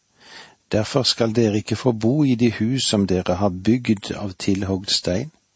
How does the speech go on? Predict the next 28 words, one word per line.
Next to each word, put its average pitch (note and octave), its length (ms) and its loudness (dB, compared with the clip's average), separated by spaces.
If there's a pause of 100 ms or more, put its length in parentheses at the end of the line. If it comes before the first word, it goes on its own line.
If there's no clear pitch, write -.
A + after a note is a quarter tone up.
(1120)
og A#2 140 4
ikke - 180 -2
få C#3 160 0
drikke - 320 0
vinen A2+ 640 4
fra F#2+ 240 0
de G2+ 160 2
herlige G#2 640 0
vingårder A#2+ 1120 0
dere D#2+ 240 -6
har E2+ 100 -12
plantet.» - 720 -6 (2500)
Det G2 120 2
vi G#2+ 80 2
ser A2+ 320 2
her, A#2 300 2
at F#2+ 180 -2
den, F#2 340 0 (680)
at G2+ 160 -2
de G#2 80 2
tok A2+ 340 0
imot A#2+ 680 0
bestikkelser - 960 0
for - 320 -2
å E2+ 60 0 (240)
lure G#2+ 520 0
de G2+ 180 2
rettferdige. F#2+ 840 -4